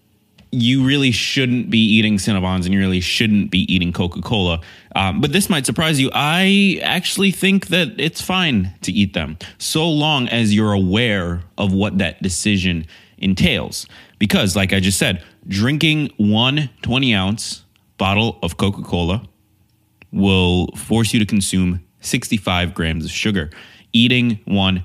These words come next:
Cinnabon will force you to consume, uh, fifty-eight grams of sugar. With that said, the calories in a Cinnabon,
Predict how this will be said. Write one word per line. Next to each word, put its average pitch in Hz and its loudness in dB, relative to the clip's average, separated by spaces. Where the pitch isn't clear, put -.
Cinnabon 95 -2
will 98 -2
force 92 0
you 90 0
to 87 -6
consume, 85 -4
uh, 82 -4
fifty-eight 110 0
grams 85 -4
of 90 -6
sugar. 80 -4
With 120 0
that 127 -2
said, - -4
the - 0
calories 143 -2
in 131 -4
a 156 -4
Cinnabon, 180 -4